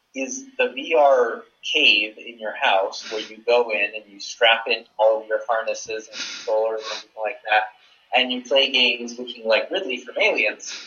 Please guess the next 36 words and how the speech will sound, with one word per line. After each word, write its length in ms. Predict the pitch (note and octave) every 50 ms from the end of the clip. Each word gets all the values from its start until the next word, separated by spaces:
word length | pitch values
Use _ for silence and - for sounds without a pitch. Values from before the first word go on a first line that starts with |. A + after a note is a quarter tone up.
| - _ - - - C3+
in 180 | C3 B2 B2 B2 B2
your, 280 | A#2+ A#2 A#2 A#2 A#2 A2+
your 220 | A#2 A2+ A2+ A#2
giant 320 | A#2 A#2+ A#2 A2 G#2+ G#2+ -
exoskeleton. 840 | F3 F#3 - - - - - - - A#2+ G2+ G2 G2 G2 - G2+ - - _ _ _ _ _ - - - - -
And 360 | C#3 C#3+ C3+ C3 B2+ B2+ B2+ - - - - _ _ _ _ _ _ _ _ _ _ _
we 180 | - F3+ G3+ -
can 240 | A#3 - - -
do 240 | - - - G#3+ D#4
it. 240 | C#4 G#3+ G#3+ A3+ -
We 120 | B3 B3
have 300 | - - G#3+ - A3+ -
the 80 | - D3+
tech 360 | D3+ - D3+ - - - -
to 80 | - B2+ B2
be 140 | - A#2 A2+
able 120 | A2 -
to 100 | - G#2 G2 _
do 140 | G#3 C#4 A#3
this. 400 | - F#3+ - A#2+ - - - - _ _ _ _ _ _ _ -
Um, 340 | A#2 A#2+ B2 A#2 A#2 A2+ A#2 A2+
it's, 340 | A#2 A#2+ A#2 - - -
it's 180 | C#3 B2+ - _
not 240 | D#3 D3 - - -
clear 220 | - D#3 C#3+ B2
that 100 | A#2+ A#2
anybody 480 | A2+ A2+ A#2 A#2 A2+ A#2 A2 G#2+ G#2+ G2+ G2 _ G2
really 400 | G2+ A2+ A#2 A#2+ A#2+ A#2 A2+ G2+
wants 460 | G2+ F#2+ G2 G2 - - - - - _ _ _ _ _ _ _ _ - -
to, 180 | - G2+ F#2+ F#2 - _ _ _ _ _ - -
to, 460 | - G2 F#2+ F#2 F2+ F2+ F2+ F2+ F#2
um, 300 | F#2 F2+ F2 E2+ E2+ E2+ E2+ E2+ - - _ _
you 180 | _ - E2+ E2
know, 140 | E2 E2 _ _ _ _ _ _
put 120 | - E3 -
that. 160 | A2+ A2+ -